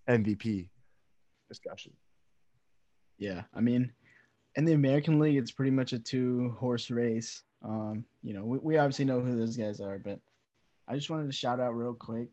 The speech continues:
Speaker 2: uh, a guy that's definitely not gonna win <laughs> M V P, but I just wanna give him some recognition 'cause man's playing his heart out. Um,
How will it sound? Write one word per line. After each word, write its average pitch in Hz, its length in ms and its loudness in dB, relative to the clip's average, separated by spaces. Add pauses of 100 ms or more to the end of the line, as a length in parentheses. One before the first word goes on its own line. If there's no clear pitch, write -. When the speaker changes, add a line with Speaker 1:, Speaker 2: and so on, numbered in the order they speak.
(240)
Speaker 2:
uh, 110 400 -8
a 104 100 -8
guy 117 400 -4 (880)
that's 143 260 4
definitely 151 280 4
not 143 260 6
gonna 151 200 4
win 151 440 4 (360)
<laughs> - 340 -14
M 139 140 2
V 139 100 6
P, 131 240 2
but 120 400 2
I 131 100 2
just 139 140 2
wanna 143 140 4
give 131 120 2
him 127 60 0
some 127 180 -2
recognition 113 680 -2
'cause 107 120 -6
man's 127 260 0
playing 120 220 -2
his 117 140 -2
heart 113 260 0
out. 110 220 -2 (420)
Um, 110 400 -2